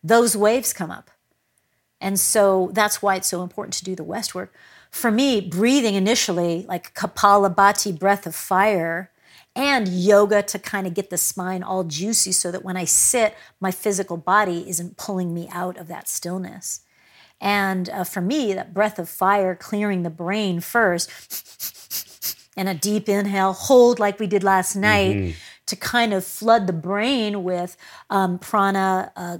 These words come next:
Speaker 1: oxygen, blood flow, kind of actually clears the brain so that I can drop into a deeper stillness much quicker.
Speaker 2: Yeah.
Speaker 1: So I really, I really enjoy just that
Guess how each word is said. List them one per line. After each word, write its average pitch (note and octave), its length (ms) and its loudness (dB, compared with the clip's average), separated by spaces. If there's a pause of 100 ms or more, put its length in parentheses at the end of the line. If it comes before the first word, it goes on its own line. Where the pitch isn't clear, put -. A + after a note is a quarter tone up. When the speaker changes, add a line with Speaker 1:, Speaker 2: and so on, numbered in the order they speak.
(100)
Speaker 1:
oxygen, F3 720 -4 (600)
blood F#3+ 340 2
flow, F3+ 340 0 (340)
kind G4 220 0
of - 80 -2
actually G3+ 600 -2
clears G#3+ 760 0
the - 140 -8
brain G3+ 640 -4
so - 240 0
that G3 320 -2
I F#3 160 -6
can F#3 440 -6 (600)
drop G#3 460 2
into G#3 340 -6
a F3+ 40 0
deeper F3+ 280 -8
stillness F#3 420 -4
much E3+ 200 -12
quicker. D#4 420 -14 (200)
Speaker 2:
Yeah. F2+ 200 -6 (680)
Speaker 1:
So A#3 280 2
I A#3 100 4
really, A3+ 460 4
I G#3+ 80 0
really G#3 460 4
enjoy F#3 600 2
just F3+ 360 -4
that E3 300 -4